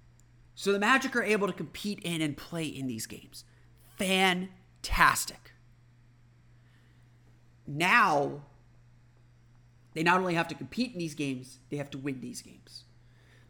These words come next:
And the rest of the season is about going to be getting better at that. We're gonna run through the final box score, talk a little bit about the specifics of the game coming up here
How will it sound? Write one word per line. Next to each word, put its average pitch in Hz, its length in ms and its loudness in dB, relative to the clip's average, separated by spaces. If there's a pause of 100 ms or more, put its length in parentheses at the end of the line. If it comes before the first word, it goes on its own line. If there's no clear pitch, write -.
(140)
And 151 100 -4
the 147 80 -2
rest 190 240 2
of 233 60 -4
the 214 60 -2
season 180 280 -6
is 147 80 -8
about 143 320 -4
going 156 280 -2
to 123 100 -14
be 127 60 -10
getting 165 540 -2 (220)
better 160 380 2 (560)
at 143 280 -2
that. - 380 -6 (1500)
We're 208 100 0
gonna 233 100 4
run 226 200 6
through 233 100 -4
the 208 60 -6
final 226 280 4
box 220 280 6
score, 202 280 -2
talk 202 260 0
a 196 40 -2
little 190 120 0
bit 180 60 -4
about 180 180 0
the 151 80 -8
specifics - 500 -12
of 131 100 -6
the 143 80 -8
game 139 300 -4
coming 131 300 -8
up - 140 -12
here 151 360 -6